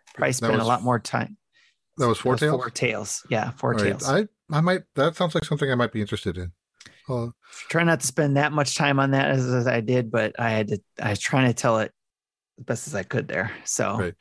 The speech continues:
Speaker 2: I know
Speaker 1: um,
Speaker 2: that was a game Marty played. It, it sounded like it, I would like, I picked it up and haven't, <laughs> haven't had a chance to play it yet.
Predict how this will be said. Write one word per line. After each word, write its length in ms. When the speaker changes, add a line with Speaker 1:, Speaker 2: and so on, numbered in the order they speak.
Speaker 2:
I 220
know 80
Speaker 1:
um, 60
Speaker 2:
that 100
was 160
a 60
game 360
Marty 260
played. 380
It, 220
it 400
sounded 300
like 200
it, 220
I 140
would 100
like, 300
I 140
picked 260
it 60
up 180
and 80
haven't, 360
<laughs> 100
haven't 280
had 140
a 60
chance 260
to 80
play 240
it 120
yet. 180